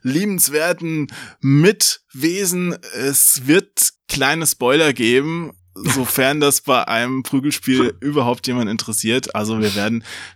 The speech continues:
frei über das reden, was in dem Spiel abgeht, falls wir auf die Story kommen wollen. Also die ist jetzt auch nicht so wichtig. Also tatsächlich, ich gebe zu, ich hab die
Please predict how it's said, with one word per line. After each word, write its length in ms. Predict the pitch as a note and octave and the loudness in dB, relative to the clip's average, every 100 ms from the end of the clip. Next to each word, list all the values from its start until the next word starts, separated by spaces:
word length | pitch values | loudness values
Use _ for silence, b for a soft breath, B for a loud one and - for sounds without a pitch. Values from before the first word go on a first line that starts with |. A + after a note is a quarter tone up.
| _ | _
frei 600 | - - A2 A2+ E3 C#3+ - | -10 -6 -2 0 0 -4 -2
über 200 | C3+ C3+ | 0 2
das 320 | C#3+ - - | 2 0 0
reden, 320 | C3+ D#3 C#3+ | 2 2 2
was 180 | C3+ C3 | 0 0
in 60 | C3 | -2
dem 120 | C3 | -4
Spiel 580 | - C3 C#3 C#3 C3 A#2 | -4 0 2 0 -2 -2
abgeht, 760 | - - C3 C3 A#2+ - - _ _ _ _ _ | -4 -2 -2 0 0 -2 -4 _ _ _ _ _
falls 440 | - F#2+ A2+ - A#2 | -8 -4 -2 -2 -2
wir 380 | A2+ A2+ A2 - | 0 0 -2 -6
auf 140 | G#2 - | -8 -4
die 80 | |
Story 300 | G#2 A2 A2 | -4 -2 -4
kommen 280 | G#2+ G#2 G2+ | -4 -6 -4
wollen. 300 | G2+ G2+ G2 | -2 -2 -2
Also 240 | D#2 G2 G2 | -6 -6 -8
die 160 | F#2+ | -8
ist 140 | F#2+ - | -6 -6
jetzt 340 | F2+ - - B B B B B - | -4 -2 -4 B B B B B -4
auch 140 | G#2+ | 0
nicht 180 | A#2+ A2+ | 2 2
so 180 | A2+ G2+ | -2 -2
wichtig. 380 | B2+ - A#2+ - | -2 0 -2 0
Also 180 | A2 | -2
tatsächlich, 800 | A2 A#2+ B2+ - B2+ - C#3+ - | 0 0 0 2 0 2 0 -2
ich 220 | A#2+ - - | -2 -2 -2
gebe 240 | A#2+ A#2 | -4 -2
zu, 220 | - C3 | -2 -2
ich 140 | B2+ - | -2 -2
hab 200 | - _ | -4 _
die 260 | A#3 A3 | 0 0